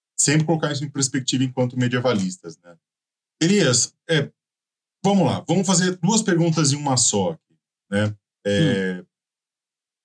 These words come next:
Speaker 1: primeiro, muitas obras góticas chegaram até os nossos dias, né? Muitas sobreviveram, muitas foram,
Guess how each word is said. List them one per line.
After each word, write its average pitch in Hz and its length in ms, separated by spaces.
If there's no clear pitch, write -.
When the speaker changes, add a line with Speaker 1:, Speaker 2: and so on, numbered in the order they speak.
Speaker 1:
primeiro, 160 400
muitas 202 380
obras 131 240
góticas 117 440
chegaram 127 640
até 110 380
os 117 180
nossos 107 320
dias, 98 280
né? 82 160
Muitas 85 420
sobreviveram, 107 800
muitas - 240
foram, 101 480